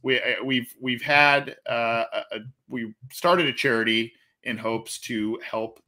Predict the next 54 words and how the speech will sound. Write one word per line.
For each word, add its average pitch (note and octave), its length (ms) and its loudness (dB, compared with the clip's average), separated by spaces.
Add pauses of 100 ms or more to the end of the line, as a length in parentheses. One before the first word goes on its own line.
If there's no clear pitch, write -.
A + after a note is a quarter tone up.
the A2+ 80 -12
Pollock G2+ 440 -4
Family F#2+ 380 -6
Foundation. E2+ 600 -10
David B2 320 -2
Pollock, A2+ 380 2
former A#2 260 -4
Bengals G#2+ 480 -2
linebacker, G#2 720 0
great A2 340 0
guy, G2 300 2
came C3 200 -6
on C3 140 0
the G2+ 80 -2
show. G2+ 440 0 (260)
He's E2+ 160 -14
a F#2 60 -16
national C#3 440 0
media A#2 280 -2
presence G#2 360 -6
on C#3 240 0
E C3+ 120 -2
S A#2+ 160 -4
P A#2+ 140 -6
N A2 100 -2
doing G#2+ 200 -4
college G#2+ 360 -2
football G#2+ 360 -4
stuff, G2+ 380 -2
played C#3 260 -4
for C3 80 -8
the B2+ 80 -6
Bengals A2 380 -2
for A2+ 160 -8
a - 40 -8
couple A2 260 -6
of A2 40 -2
years, G#2 200 -4
had G2 120 -4
that F#2 140 -6
devastating A2 600 -2
neck G2+ 260 0
injury, G2+ 500 -4 (380)
and G#2 100 -6
now G#2+ 260 0
has G#2+ 140 -6
done G#2+ 180 -4
kind A2 220 -4
of G2 80 -6
a G2 60 -6
different A2+ 420 -4
career A#2+ 440 -2
one A2+ 220 -2
eighty A#2 500 0